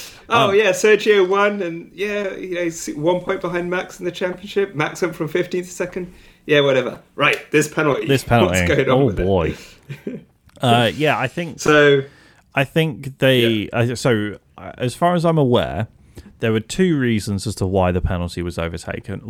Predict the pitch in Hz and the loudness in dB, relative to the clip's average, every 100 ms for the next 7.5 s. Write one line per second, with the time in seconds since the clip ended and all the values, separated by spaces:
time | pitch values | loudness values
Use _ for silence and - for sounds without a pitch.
0 | 117 160 143 104 151 170 131 113 107 131 | -2 0 2 0 -2 -4 0 0 2 -2
1 | 113 120 104 117 - 107 104 98 - 104 | -2 -2 0 0 0 -2 0 -2 0 0
2 | 98 - 95 92 90 98 92 87 - 90 | 0 -4 -4 -2 -4 -2 -2 -4 -6 -10
3 | 92 90 92 - 120 143 - 135 117 110 | -10 -4 -4 -2 -4 -4 -2 0 0 2
4 | 107 104 - 98 80 101 95 127 123 113 | 4 2 0 -4 -2 -2 0 0 0 -2
5 | 101 98 120 - 110 - 95 87 92 90 | -4 -2 -2 0 0 0 -2 -2 -2 -2
6 | 90 87 98 87 92 87 85 87 85 - | -4 -4 -8 -6 -4 -4 -4 -4 -8 -8
7 | 85 80 85 82 82 | -10 -8 -8 -6 -8